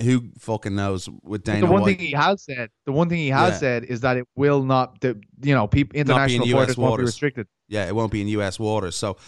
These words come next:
Speaker 1: it is interesting. Um, I don't know what that means for the U S fighters. I just think it's all a bit mental at the moment. And again, I question whether,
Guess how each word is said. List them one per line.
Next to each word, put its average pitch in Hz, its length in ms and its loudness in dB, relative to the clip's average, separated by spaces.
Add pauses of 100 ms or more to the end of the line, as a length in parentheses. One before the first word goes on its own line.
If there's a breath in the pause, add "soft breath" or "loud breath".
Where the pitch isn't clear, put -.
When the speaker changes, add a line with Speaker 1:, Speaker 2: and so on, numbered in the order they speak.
(120)
Speaker 1:
it 131 120 0
is 147 160 2
interesting. 127 720 -2
Um, 113 600 -6
I 117 80 -4
don't 113 120 -4
know 123 100 -2
what 117 120 -4
that 117 140 -2
means 117 220 -2
for 107 60 -10
the 101 100 -6
U 120 140 -4
S 107 160 -4
fighters. 104 440 -4 (100)
I 92 200 -6
just 107 160 -10
think 113 140 -4
it's 107 120 -8
all 113 200 0
a 107 40 -2
bit 104 200 -4 (160)
mental 113 340 -2
at 104 120 -4
the 110 60 -4
moment. 107 420 -2
And 95 200 -8 (380 soft breath)
again, 113 400 0
I 107 80 -2
question 107 500 -2
whether, 101 320 0